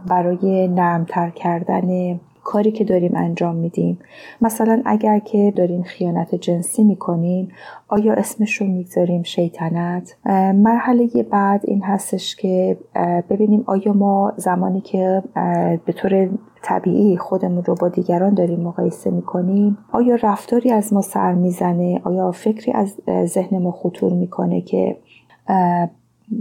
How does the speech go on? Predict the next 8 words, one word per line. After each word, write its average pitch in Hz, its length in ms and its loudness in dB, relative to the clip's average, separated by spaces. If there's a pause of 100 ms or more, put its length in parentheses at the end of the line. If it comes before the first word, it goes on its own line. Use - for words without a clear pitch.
(140)
بیایم 220 400 6
و 185 300 4
رفتار 196 600 0
و 190 120 0
افکار 196 420 -2
خودمون 196 460 -2
رو 185 120 -2
توجیه 185 520 -2